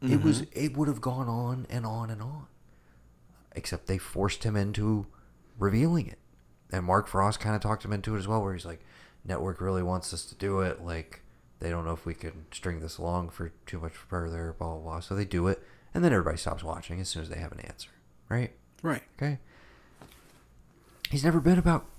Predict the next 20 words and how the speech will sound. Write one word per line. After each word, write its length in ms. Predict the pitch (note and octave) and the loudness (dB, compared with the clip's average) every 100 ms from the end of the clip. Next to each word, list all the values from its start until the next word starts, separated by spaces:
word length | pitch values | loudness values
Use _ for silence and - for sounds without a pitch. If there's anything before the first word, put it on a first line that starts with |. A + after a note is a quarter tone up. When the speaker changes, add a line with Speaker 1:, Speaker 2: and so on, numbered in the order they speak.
| - - | -10 -4
Speaker 1:
giving 220 | D3+ C#3 | -2 0
the 180 | B2+ E3 | 2 2
answer, 320 | F#3+ - A#2 | 2 -2 -2
man. 320 | B2+ D#3 C3+ | 0 0 -2
It's 240 | C#3 - - - | -4 -4 -6 -4
the, 160 | B2+ - - - - - - - - - - | -6 -6 -14 -20 -20 -20 -20 -20 -20 -6 0
it's 160 | C3+ - | 0 0
the 100 | - | -2
puzzling 580 | - D#3+ F3 D#3 C#3+ A#2 | 2 2 2 4 2 4
over 360 | D3 C#3 A#2+ | 4 4 4
it 220 | A#2 - | 2 0
that's, 240 | A#2+ - - - | -6 -6 -8 -4
that's, 380 | B2+ D3+ - - - | -2 -2 -4 -10 -6
that's 240 | C#3 D3+ - | -4 -4 -4
the 120 | C3 | -4
joy 340 | B2 E3+ B3 | 0 2 0
of 100 | G#3+ | -2
it. 140 | D3+ - - - - - - | -6 -14 -20 -20 -20 -12 2
Speaker 2:
To 140 | D#3 | 4
him. 420 | B2+ G#3 G#3+ F#2+ | 6 6 4 2